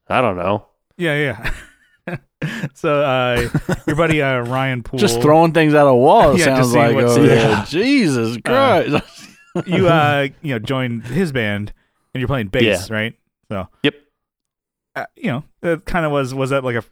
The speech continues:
Speaker 2: that was a
Speaker 3: It's a
Speaker 2: first
Speaker 3: respectable job,
Speaker 2: Yeah,
Speaker 3: by
Speaker 2: no,
Speaker 3: the
Speaker 2: it's
Speaker 3: way.
Speaker 2: great to be a bass
Speaker 1: Oh,
Speaker 2: player
Speaker 1: yeah.
Speaker 2: there. Um,
Speaker 1: <laughs>
Speaker 2: so, uh, that was kinda your first instrument, right? Was bass?
Speaker 1: Yep.
Speaker 2: So now, and then
Speaker 1: Yeah,
Speaker 2: you
Speaker 1: that is
Speaker 2: played
Speaker 1: my ma-, my main instrument.
Speaker 2: played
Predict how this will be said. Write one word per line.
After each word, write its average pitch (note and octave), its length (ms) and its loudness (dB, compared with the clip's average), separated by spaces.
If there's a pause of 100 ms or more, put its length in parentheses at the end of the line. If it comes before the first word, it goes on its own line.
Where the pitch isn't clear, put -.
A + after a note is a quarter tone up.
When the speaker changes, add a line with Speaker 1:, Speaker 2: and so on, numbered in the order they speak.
(160)
Speaker 2:
that C#3 120 -2
was B2+ 120 -4
a A#2+ 80 -2
Speaker 3:
It's G#2 100 -8
a A2+ 120 -4
Speaker 2:
first A2+ 200 0
Speaker 3:
respectable B2+ 380 0
job, F#2+ 500 -2
Speaker 2:
Yeah, - 140 -4
Speaker 3:
by - 80 -4
Speaker 2:
no, C#3 160 -2
Speaker 3:
the E3+ 80 -4
Speaker 2:
it's D#3 120 -6
Speaker 3:
way. - 60 -14
Speaker 2:
great D3 400 -4
to C#3+ 80 -8
be C3 100 -4
a B2+ 40 -4
bass C3 160 0
Speaker 1:
Oh, F2 60 -2
Speaker 2:
player G2+ 140 0 (120)
Speaker 1:
yeah. - 160 -16
Speaker 2:
there. A#2+ 220 -6 (460)
Um, B2 480 -2 (460)
Speaker 1:
<laughs> - 440 -20
Speaker 2:
so, C3 340 -2
uh, F3+ 280 -8
that F#3+ 140 0
was G3 140 -2
kinda C#3+ 520 -2
your B2 140 -6
first D3 300 -6
instrument, - 400 -14
right? B2+ 180 -8
Was B2 160 -8
bass? C3 360 -8 (520)
Speaker 1:
Yep. B2 120 0
Speaker 2:
So A#2+ 40 -8
now, A2 300 -4
and A#2 40 -10
then B2+ 60 -2
Speaker 1:
Yeah, F2+ 120 0
Speaker 2:
you F2+ 100 -2
Speaker 1:
that F#2 100 0
is F#2 100 -2
Speaker 2:
played - 40 -6
Speaker 1:
my F#2 140 -4
ma-, F#2 200 -8
my G#2 180 -4
main G2+ 380 -4
instrument. F2 480 -18 (300)
Speaker 2:
played A2+ 300 -6